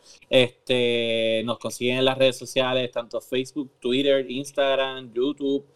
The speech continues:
Twitch, como La Guiando punto podcast o La Guiando Podcast. Este, los live los pasamos en Facebook, en Twitch y en YouTube. Es importante que se suscriban, que le den share, que le den like. Ahí sí ustedes nos ayudan a poder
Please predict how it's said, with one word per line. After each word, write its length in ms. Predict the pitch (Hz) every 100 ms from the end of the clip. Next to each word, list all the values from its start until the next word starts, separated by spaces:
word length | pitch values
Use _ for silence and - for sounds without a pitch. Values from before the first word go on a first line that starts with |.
| _ _ _ _
Twitch, 560 | - 147 151 147 - - -
como 300 | 123 117 117
La 120 | 113
Guiando 360 | 117 120 135 131
punto 220 | 135 131
podcast 640 | 151 208 - 175 175 -
o 160 | - 127
La 140 | 120
Guiando 360 | 117 117 123 131
Podcast. 680 | 160 165 - 160 160 - - _ _ _ _ -
Este, 380 | 120 - 135
los 160 | 127 120
live 320 | 120 156 214 -
los 260 | 143 139 131
pasamos 520 | 135 123 156 170 185 - -
en 720 | 151 180 180 180 175 170 170
Facebook, 520 | - 180 208 240 240 _ -
en 160 | 131
Twitch 460 | - 180 247 - - -
y 560 | 131 127 127 123 120 117
en 680 | 123 117 113 110 107 104 104
YouTube. 340 | 135 113 98 - - _
Es 100 | 131
importante 560 | 156 156 175 170 170 170
que 100 | 156
se 120 | 147
suscriban, 840 | - 135 - 156 170 175 170 170 -
que 120 | 131
le 60 |
den 260 | 123 117 123
share, 640 | - - 156 160 156 160
que 80 | 143
le 140 | 123 120
den 260 | 120 120
like. 420 | 127 143 160 151
Ahí 160 | 123 113
sí 220 | - 123
ustedes 300 | 127 123 135
nos 140 | 139 139
ayudan 520 | 131 131 135 131 127
a 80 | 120
poder 640 | 120 113 123 127 131 123